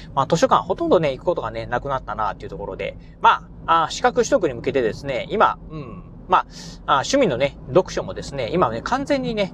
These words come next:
えー、してないという状況で、まあ、読書自体ね、まあ、どうだろう、もう一年ぐらい、えー、一年近くね、えー、してないんじゃないかなっていうぐらいですね、ちょっと読書から離れております。っていったこともあってですね、まあ、あの、図書館にですね、行くこと、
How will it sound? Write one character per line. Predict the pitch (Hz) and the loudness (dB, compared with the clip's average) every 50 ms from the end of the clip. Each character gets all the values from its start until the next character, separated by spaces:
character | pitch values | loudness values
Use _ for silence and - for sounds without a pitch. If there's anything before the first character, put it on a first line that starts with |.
| 165 151 | -8 -4
え | 156 165 160 156 147 | 0 2 2 2 2
ー、 | |
し | 139 - | 0 -2
て | - 165 139 | -2 -2 0
な | 147 135 | 0 -2
い | 107 | -2
と | - - 135 - | -4 -8 -8 -6
い | 139 135 | -4 -2
う | 131 120 | -2 -2
状 | 113 117 104 | -4 -6 -8
況 | - 110 101 | -6 -6 -4
で、 | 101 101 - - - - - 165 - - | -4 -6 -6 -6 -10 -12 -12 -10 -4 0
ま | 180 | 0
あ、 | 156 | 6
読 | - 170 330 - - | 6 6 4 4 0
書 | - 285 | -2 -2
自 | 175 208 | -2 0
体 | - - 135 113 | -2 -4 -4 -4
ね、 | 120 127 123 104 92 95 | -6 -6 -4 -4 -4 -2
ま | 143 185 170 131 190 175 | 0 2 2 2 0 2
あ、 | |
ど | 143 190 262 | 2 4 6
う | |
だ | 226 120 | 6 4
ろ | 107 170 - 160 | 2 0 -4 -4
う、 | 156 | -4
も | 156 | -4
う | 143 | -4
一 | 135 - 247 | -4 -6 -8
年 | 302 311 349 | -8 -6 -2
ぐ | 339 | 0
ら | 330 | 0
い、 | 127 208 202 - - - - - - - | 0 -2 -4 -10 -14 -18 -18 -14 -4 2
え | 139 139 135 127 123 | 2 2 2 2 -4
ー、 | |
一 | 127 - - 269 | -8 -8 -6 -4
年 | 302 311 - | -4 -4 -4
近 | - - - | -4 -4 -4
く | - 120 120 | -4 -4 -8
ね、 | 120 107 - - - | -8 -8 -10 -12 -10
え | - 131 127 | -8 -8 -6
ー、 | |
し | - - | -4 -2
て | 156 | 0
な | 180 190 | 0 0
い | |
ん | 151 | 0
じ | 131 117 | -2 -2
ゃ | |
な | 123 120 | -4 -4
い | |
か | - 113 104 | -6 -8 -8
な | 98 95 92 | -8 -10 -10
っ | |
て | - - | -12 -10
い | 107 | -6
う | |
ぐ | 101 | -4
ら | 90 90 | -4 -4
い | - | -6
で | - | -8
す | - - | -14 -12
ね、 | 127 117 107 101 - | -8 -8 -8 -8 -10
ち | - - - - | -16 -18 -18 -14
ょ | |
っ | - | -8
と | - 247 - 135 | -8 -8 -2 2
読 | 190 226 - - | 2 2 2 0
書 | - 131 | -8 -2
か | - 104 | -2 -2
ら | - | -2
離 | - 131 135 127 | -2 -2 -2 -2
れ | 113 101 | -2 -2
て | - | -10
お | 104 95 | -14 -14
り | 92 | -10
ま | 95 - | -10 -10
す。 | - - - - - - - - - - | -10 -10 -14 -16 -18 -20 -20 -18 -18 -14
っ | - | -6
て | - 285 | -4 0
い | |
っ | - | 0
た | 339 320 | 2 4
こ | 349 | 4
と | 320 277 | 4 6
も | 165 160 | 6 4
あ | 190 | 4
っ | |
て | - 170 | 4 2
で | 123 107 | 0 -2
す | - - 147 | -2 -2 -6
ね、 | 147 120 - - - | -6 -6 -6 -8 0
ま | 180 190 160 110 101 - - | 4 4 4 4 2 -4 -2
あ、 | - 151 | 2 4
あ | 160 | 4
の、 | 160 147 139 123 - | 4 4 0 -2 -2
図 | - 160 | -2 4
書 | - 240 | 4 6
館 | - 233 190 147 | 8 8 4 4
に | 120 101 | 2 -4
で | 90 82 | -6 -8
す | - - | -8 -8
ね、 | 135 131 113 98 95 104 | -6 -6 -6 -6 -6 -10
行 | - - | -14 -16
く | - | -8
こ | - 156 143 | -8 -4 0
と、 | 143 131 117 | 0 -2 -2